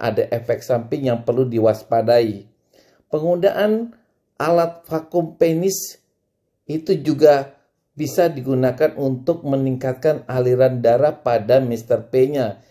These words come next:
sehingga mempermudah daripada ereksi. Vakum penis ini umumnya berbentuk tabung yang terhubung ke pompa. Untuk membantu ereksi, alat ini akan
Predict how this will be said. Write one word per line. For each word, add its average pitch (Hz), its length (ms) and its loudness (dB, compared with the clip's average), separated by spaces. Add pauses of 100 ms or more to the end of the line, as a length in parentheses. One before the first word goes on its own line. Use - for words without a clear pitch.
(120)
sehingga 120 640 0
mempermudah 131 960 2
daripada 113 880 0
ereksi. 117 800 -4 (640)
Vakum 175 640 2 (800)
penis 180 400 2
ini 175 240 -2
umumnya 170 480 0
berbentuk 151 560 2
tabung 160 500 0
yang 143 300 -4 (100)
terhubung 147 600 -2
ke 151 100 2 (140)
pompa. 131 720 0 (580)
Untuk 170 460 2
membantu 143 500 2
ereksi, 139 720 -2
alat 143 460 0
ini 160 240 -4
akan 147 260 -6